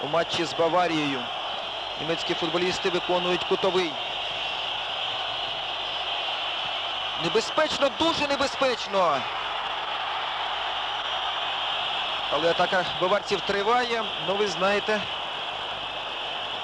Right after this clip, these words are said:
це був дійсно гольовий момент. Зараз біля воріт безпека. От подивіться. Після кутового.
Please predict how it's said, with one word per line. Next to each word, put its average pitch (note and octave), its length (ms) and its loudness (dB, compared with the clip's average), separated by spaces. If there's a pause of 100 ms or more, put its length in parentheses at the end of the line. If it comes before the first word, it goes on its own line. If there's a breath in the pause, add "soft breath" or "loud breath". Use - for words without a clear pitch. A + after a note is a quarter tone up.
(680)
це F#3+ 240 2
був G3+ 200 4 (120)
дійсно F#3 380 2
гольовий F3 380 4
момент. E3+ 420 4
Зараз E3+ 320 4 (200)
біля D#3+ 160 4
воріт E3 200 2
безпека. G3+ 580 2
От F#3 140 2
подивіться. F3 500 2 (1600)
Після F#3+ 300 2
кутового. F#3+ 680 4